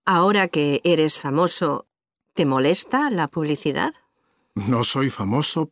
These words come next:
Speaker 2: para nada. Cuando voy por la calle,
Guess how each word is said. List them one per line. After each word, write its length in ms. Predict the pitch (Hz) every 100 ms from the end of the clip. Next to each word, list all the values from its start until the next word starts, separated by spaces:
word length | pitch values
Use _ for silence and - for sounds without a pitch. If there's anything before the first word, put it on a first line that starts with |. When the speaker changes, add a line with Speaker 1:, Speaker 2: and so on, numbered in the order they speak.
| -
Speaker 2:
para 260 | 107 101 104
nada. 380 | 110 82 - _ _ _ _ _ _ _ _
Cuando 420 | - 135 117 117
voy 260 | 107 127 120
por 220 | 107 107
la 120 | 110
calle, 520 | 104 139 139 175 180